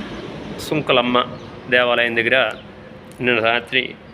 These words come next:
విశ్రాంతి తీసుకోవడం జరిగింది. ఈ కనుము కింద సుంకలమ్మ దేవాలయం ఒక ప్రత్యేకమైన దేవాలయం. అన్ని గ్రామ దేవతల్లాగా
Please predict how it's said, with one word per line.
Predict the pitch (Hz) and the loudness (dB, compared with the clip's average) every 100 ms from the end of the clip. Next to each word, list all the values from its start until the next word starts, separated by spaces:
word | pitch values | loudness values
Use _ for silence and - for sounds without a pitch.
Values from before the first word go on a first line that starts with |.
| - | -8
విశ్రాంతి | 123 - 127 127 | -8 0 2 2
తీసుకోవడం | 123 110 127 120 | 0 2 2 4
జరిగింది. | 117 110 113 113 - - - - - - - - - - - - - - - | 4 2 2 0 -2 -8 -20 -18 -18 -18 -18 -18 -18 -16 -16 -18 -18 -20 -2
ఈ | 143 135 - | 2 2 2
కనుము | - 139 160 | 2 2 2
కింద | 165 151 151 - - | 0 2 2 2 -6
సుంకలమ్మ | - 139 131 131 131 | -6 -4 2 2 4
దేవాలయం | 131 120 120 120 120 135 120 110 | 2 4 4 4 2 0 -4 -8
ఒక | 120 120 123 | -6 -6 -6
ప్రత్యేకమైన | 120 - 151 143 139 | -8 0 2 4 2
దేవాలయం. | 120 113 107 107 110 127 - - - - - - - - - - - - | 4 4 6 2 0 -10 -18 -18 -18 -18 -18 -16 -16 -16 -16 -16 -10 -2
అన్ని | 127 160 147 | 0 2 2
గ్రామ | 143 139 | 2 4
దేవతల్లాగా | 135 131 131 127 123 120 131 117 - | 4 4 4 4 4 6 6 4 0